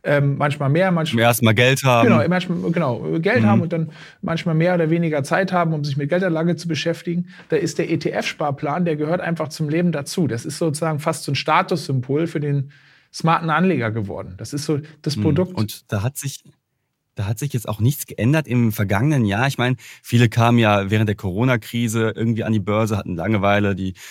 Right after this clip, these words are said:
Speaker 2: Leute saßen auf der Couch und, äh, wussten nicht, wohin mit ihrem Geld, wenn man's nicht in Restaurants <laughs> und so weiter ausgeben kann, sind an die Börse gekommen, befeuert durch Neo-Broker.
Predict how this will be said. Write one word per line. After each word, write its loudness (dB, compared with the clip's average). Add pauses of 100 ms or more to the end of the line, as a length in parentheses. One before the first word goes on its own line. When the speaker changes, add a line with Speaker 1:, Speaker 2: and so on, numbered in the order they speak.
(180)
Speaker 2:
Leute -2
saßen -2
auf -8
der -2
Couch 2
und, -2
äh, 0
wussten 0
nicht, 2
wohin 4
mit 2
ihrem 2
Geld, 2
wenn 0
man's 0
nicht -2
in -6
Restaurants -2
<laughs> -12
und -4
so -2
weiter 2
ausgeben 0
kann, -2 (240)
sind -2
an 0
die 4
Börse 4
gekommen, 2
befeuert 0
durch -2
Neo-Broker. 2